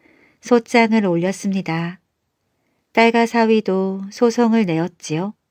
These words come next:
"여봐라, 사위는 이 글을 어떻게 해석하여 자기 것이라고 하는가?" 하고 원님이 물었습니다. "그것이야 쉽지요. 칠십의 생남자하니 비호자라.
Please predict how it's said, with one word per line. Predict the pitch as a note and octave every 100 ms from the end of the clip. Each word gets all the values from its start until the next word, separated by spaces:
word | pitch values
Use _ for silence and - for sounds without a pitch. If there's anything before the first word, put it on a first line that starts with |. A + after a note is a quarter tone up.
| _ _ _ _ _ _ _ _ _ _ -
"여봐라, | G#3 F#3+ F#3+ F3+ E3+ E3+ _ _ _
사위는 | - A3+ G#3+ G#3 G3 F#3+
이 | F#3+
글을 | G3 G3 F#3
어떻게 | F3 E3+ G3+ - G3
해석하여 | F#3+ G3+ G3 G3 F#3 F3 E3+ _ _
자기 | - A3 G3+ G#3+
것이라고 | G3+ G3+ G#3 G3 F3+ F3
하는가?" | F3+ F3 E3+ E3+ D#3+ - _ _ _ _ _ _ _ _ _ _ _
하고 | - A3+ A3+ A3+ G#3+
원님이 | F3+ F3 F#3+ G3 G3+
물었습니다. | F3+ F3 F#3+ - G3 F#3 D#3 E3 E3+ - _ _ _ _ _ _ _ _ _ _
"그것이야 | - G#3 A3 G#3 A3 G#3
쉽지요. | G#3 G#3 _ - F3+ G3+ - _ _ _ _
칠십의 | - A#3+ A3+ A#3 A3+ A3
생남자하니 | - A3 G#3 F3+ F3 G3 F#3+ F#3 F#3
비호자라. | G3 F#3+ F#3+ F#3+ E3+ D#3+ E3+